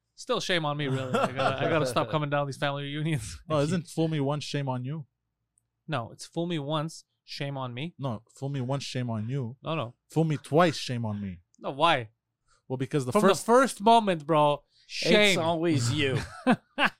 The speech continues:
Speaker 3: The moral of that story is it's, you're always the problem.
Speaker 1: Yeah.
Speaker 3: Shame on me, shame, shame on you, and then you try to hang yourself.
Speaker 1: Yeah.
Speaker 3: That's how that story goes.
Speaker 1: You think you could hang yourself?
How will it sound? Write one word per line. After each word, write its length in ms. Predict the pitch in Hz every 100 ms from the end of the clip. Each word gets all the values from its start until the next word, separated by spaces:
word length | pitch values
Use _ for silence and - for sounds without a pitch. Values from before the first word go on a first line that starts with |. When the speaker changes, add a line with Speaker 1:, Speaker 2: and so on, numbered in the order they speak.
| -
Speaker 3:
The 120 | 170 185
moral 360 | 190 202 220
of 120 | 220
that 240 | 190 180 175
story 400 | - 147 139 139
is 160 | 120
it's, 280 | 143 120 - 151
you're 440 | 143 143 151 147
always 480 | 135 131 139 139 123
the 100 | 135
problem. 540 | 117 - 107 101 95 190
Speaker 1:
Yeah. 260 | 180 131 110 - _ - _ _ _ _ _ _ -
Speaker 3:
Shame 380 | - - 185 196
on 200 | 190 185
me, 360 | 160 160 156 147
shame, 580 | - 135 123 131 143 139 _ _ _
shame 400 | - - 139 139
on 180 | 135 123
you, 380 | 123 117 117 110 _ _ _
and 180 | 131 131
then 140 | 120
you 120 | 120 110
try 220 | - 107
to 100 | 101
hang 240 | 98 101 98
yourself. 320 | 92 - - _ _ _
Speaker 1:
Yeah. 180 | 143 113 _ -
Speaker 3:
That's 200 | 107 -
how 100 | 104
that 260 | 95 90
story 340 | - 82 64 -
goes. 240 | - - _ _ _ _ _
Speaker 1:
You 100 | 214
think 160 | 349 247
you 80 |
could 160 | 226 202
hang 160 | 202 208
yourself? 400 | 190 196 139